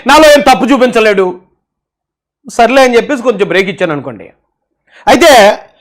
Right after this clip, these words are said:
తెలుగుదేశం పార్టీ రాజేష్ని నేను, నేను వాడుకున్నది నా మీద మళ్ళీ సింపతి ఈ బొ-,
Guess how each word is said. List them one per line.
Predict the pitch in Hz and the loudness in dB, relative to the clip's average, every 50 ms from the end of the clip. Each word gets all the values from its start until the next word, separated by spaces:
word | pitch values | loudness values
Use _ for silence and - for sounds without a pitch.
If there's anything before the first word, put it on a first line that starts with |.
| _ _ _ - | _ _ _ 0
తెలుగుదేశం | 254 277 320 339 330 320 311 | 2 2 2 2 2 2 2
పార్టీ | 277 311 302 262 277 311 294 277 262 247 247 | 2 2 2 2 2 2 4 4 4 4 4
రాజేష్ని | 247 240 240 254 262 254 262 | 4 4 4 4 4 2 0
నేను, | 254 240 226 214 208 202 190 - 226 262 | 0 0 0 0 0 -2 -2 -2 -2 -2
నేను | 254 240 226 208 | -2 -2 0 2
వాడుకున్నది | 196 202 233 254 277 269 254 226 | 2 2 2 2 0 -2 -4 -2
నా | 196 190 | -2 0
మీద | 226 262 285 | 2 2 2
మళ్ళీ | 277 262 247 | 0 0 -2
సింపతి | - 240 220 233 254 294 | -2 -4 -4 -2 -4 -2
ఈ | 247 180 139 127 | -4 -4 -4 -4
బొ-, | 170 170 170 160 - | -4 -4 -4 -4 -4